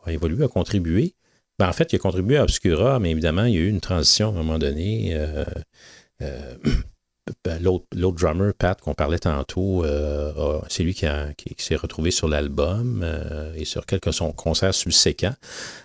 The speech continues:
Alors, euh, on parle d'une parution aux alentours de la Saint-Jean, euh, quatre-vingt-dix-huit pour Obscura. Il y a eu le Polywog, probablement début août, généralement, le festival Polywog, euh,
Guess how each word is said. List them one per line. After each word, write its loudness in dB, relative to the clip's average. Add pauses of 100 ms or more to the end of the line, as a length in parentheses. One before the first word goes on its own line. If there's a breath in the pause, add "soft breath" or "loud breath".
Alors, 2
euh, 2
on -2
parle 2
d'une 2
parution 2
aux 2
alentours 2
de 2
la 4
Saint-Jean, 2 (560)
euh, 2 (200)
quatre-vingt-dix-huit 0
pour 2
Obscura. 0
Il 0
y 2
a 4
eu 2
le 4
Polywog, 2
probablement 4
début 2
août, 2
généralement, 2
le 2
festival 0
Polywog, 2
euh, 0